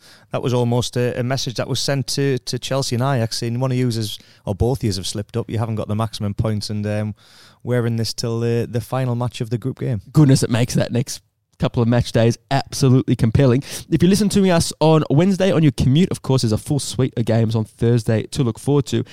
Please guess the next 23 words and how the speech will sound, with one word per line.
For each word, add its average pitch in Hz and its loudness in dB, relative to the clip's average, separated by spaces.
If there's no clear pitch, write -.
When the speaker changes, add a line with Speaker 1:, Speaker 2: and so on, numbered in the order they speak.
Speaker 2:
We've 113 0
got - -2
Bayern 151 6
Munich 120 2
and 107 2
Olympiacos 113 2
and 110 0
Lokomotiv 120 4
Moscow 117 2
against 107 0
Juventus 113 0
as 107 0
the 113 -2
early 135 6
kickoffs. - 0
P 202 6
S - 2
G 170 4
host 147 2
Club 117 0
Brugge, 160 6
Real 147 4
Madrid 110 2